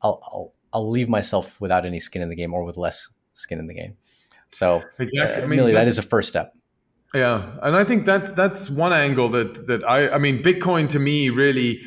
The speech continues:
Speaker 2: you know, it's a store of value, right? It's really become,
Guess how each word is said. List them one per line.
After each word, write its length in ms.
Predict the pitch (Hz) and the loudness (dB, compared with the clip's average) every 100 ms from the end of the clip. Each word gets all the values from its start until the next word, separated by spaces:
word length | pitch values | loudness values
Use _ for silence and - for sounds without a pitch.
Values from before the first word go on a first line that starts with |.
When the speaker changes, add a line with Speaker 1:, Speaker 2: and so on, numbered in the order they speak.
| - - | -18 -4
Speaker 2:
you 140 | 135 | 0
know, 300 | 117 110 120 | 2 2 2
it's 200 | 135 127 | -2 0
a 40 | 135 | 0
store 420 | - - 160 160 | 0 2 4 4
of 120 | 127 | 4
value, 420 | 110 110 120 101 87 | 0 0 -2 -4 -4
right? 260 | 104 120 | -2 -2
It's 160 | 117 - | -2 -2
really 280 | 139 151 120 | 0 0 0
become, 640 | 127 - 117 113 113 | -2 -4 -2 -2 -4